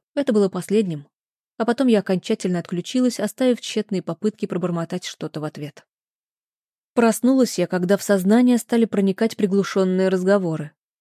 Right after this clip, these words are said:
Разлепив веки, обнаружила, что в квартире мы с Матвеем не одни. У стойки в кухонной зоне на барном стуле восседал тот светловолосый парень — Феликс. Матвей в одних домашних штанах и с обнажённым торсом намазывал на батон масло.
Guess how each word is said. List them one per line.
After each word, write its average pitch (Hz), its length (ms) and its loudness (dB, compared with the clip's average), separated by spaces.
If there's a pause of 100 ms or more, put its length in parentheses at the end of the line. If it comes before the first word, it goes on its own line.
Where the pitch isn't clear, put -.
(340)
Разлепив 208 520 2
веки, 208 380 0
обнаружила, 190 540 2
что - 120 -8
в 175 60 -8
квартире 202 400 0
мы 190 80 2
с - 80 -8
Матвеем 190 380 0
не 190 100 0
одни. 170 400 -4 (720)
У 247 60 2
стойки 294 340 0
в - 80 -4
кухонной 196 400 2
зоне 202 320 2
на 180 140 0
барном 175 320 0
стуле 247 300 0
восседал 214 440 0
тот 220 160 -2
светловолосый 196 560 2
парень — 196 400 -6 (320)
Феликс. - 540 -2 (600)
Матвей 214 280 2
в 220 60 2
одних 185 260 2
домашних 180 400 0
штанах 214 340 0
и 226 60 -4
с - 60 -2
обнажённым 180 540 0
торсом 240 440 -2
намазывал 208 480 0
на 190 80 0
батон 175 340 -2
масло. 156 400 -6